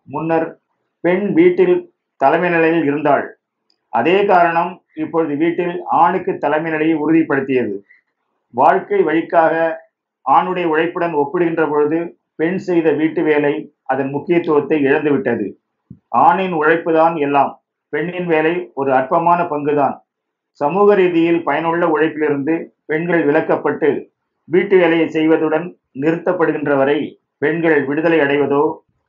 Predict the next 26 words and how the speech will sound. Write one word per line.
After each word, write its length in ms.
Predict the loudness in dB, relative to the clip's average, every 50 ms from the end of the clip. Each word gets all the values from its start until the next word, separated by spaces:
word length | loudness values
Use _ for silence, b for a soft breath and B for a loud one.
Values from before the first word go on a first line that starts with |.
| _ _
ஆண்களுடன் 640 | 0 2 2 2 2 0 -4 -4 -2 -2 -2 -2 -4
சமமாக 520 | -4 -6 -2 0 0 2 4 4 4 4 4
இருப்பதோ 520 | 0 -2 -4 -6 -6 -2 0 0 0 -2
சாத்தியமில்லை 680 | -2 -4 -2 0 0 0 -2 -4 -4 -4 -4 -4 -4 -4
என்பதை 480 | -6 -6 -6 -4 -2 -2 -4 -4 -6 _ _
ஏற்கனவே 480 | -4 -4 -4 -2 -2 -4 -4 -2 -2 -2
இங்கு 200 | 0 0 -2 0
காண்கிறோம். 600 | 0 -2 0 0 0 0 0 0 -2 -4 -10 _ _ _ _ _ _ _ _ -20 -20 -20 _ _
பெண்கள் 640 | -2 -2 -2 -2 0 0 0 2 2 0 -2 -4 -2
பெரிய 560 | 0 2 4 4 4 4 4 4 2 0 -4 -10
சமூக 520 | -12 -8 -4 -2 0 2 2 2 4 2
அளவில் 340 | 2 2 2 0 0 -2 0
உற்பத்தியில் 600 | -2 -2 -4 -2 -4 -4 -4 -2 0 -2 -2 0
பங்கு 240 | -2 -2 0 0 0
கொள்வதற்கு 760 | 2 2 0 0 0 -2 -4 -4 -4 -4 -2 -2 -4 -6 B B B B B B _ _ _
வசதி 360 | -2 -2 0 2 2 2 4
அளிக்கின்ற 480 | 4 2 2 0 -2 -2 0 0 0 2
பொழுதுதான் 600 | 2 2 2 2 2 0 0 0 -2 -6 -14 _ _
வீட்டு 340 | -8 -6 -4 -4 -2 0 2
வேலைகளை 580 | 2 2 2 0 -2 -2 -2 -2 -4 -8 -14 _
சொற்ப 460 | _ _ -4 0 0 0 0 0 0 2
அளவில் 280 | 2 2 0 0 -2
செய்தால் 460 | -2 0 0 0 2 2 2 2 0 -4
போதும் 320 | -4 -2 -2 -2 -2 -4 -4
என்ற 240 | -4 -4 -2 -2
நிலை 400 | -2 -2 -2 0 -2 -2 -4 -8